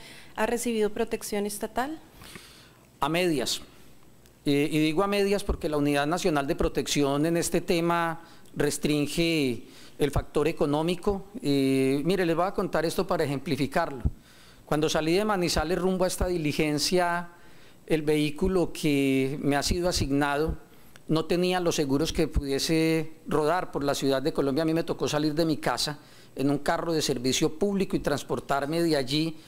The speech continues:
Speaker 2: hasta el aeropuerto también en un carro de servicio público, y ahora que llegue al país no sé en qué condiciones llegue, si ya le entregaron o no le entregaron el, el soad. Pero más allá que eso,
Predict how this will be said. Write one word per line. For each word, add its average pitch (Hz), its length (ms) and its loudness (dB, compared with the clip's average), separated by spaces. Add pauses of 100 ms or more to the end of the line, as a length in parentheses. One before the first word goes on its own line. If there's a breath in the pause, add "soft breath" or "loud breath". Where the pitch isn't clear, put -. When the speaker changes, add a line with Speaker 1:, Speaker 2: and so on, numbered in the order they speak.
(360 loud breath)
Speaker 2:
hasta 135 800 -2
el 147 160 0
aeropuerto 156 1120 2
también 143 360 2
en 165 120 2
un 160 100 2
carro 160 380 0
de 151 100 2
servicio 156 840 2
público, 202 640 0 (480 loud breath)
y 139 140 2
ahora 147 320 2
que 160 100 0
llegue 135 220 2
al 156 80 0
país 131 260 0
no 147 100 0
sé 156 100 0
en 151 80 0
qué 160 120 0
condiciones 139 520 2
llegue, 147 260 0
si 135 140 -2
ya 127 140 2
le 131 100 -2
entregaron 135 440 0
o 147 60 2
no 131 100 2
le 123 80 0
entregaron 135 500 0
el, 127 280 0
el 131 100 -2
soad. 160 260 0
Pero 151 160 0
más 151 220 0
allá 185 260 0
que 185 260 2
eso, 180 280 0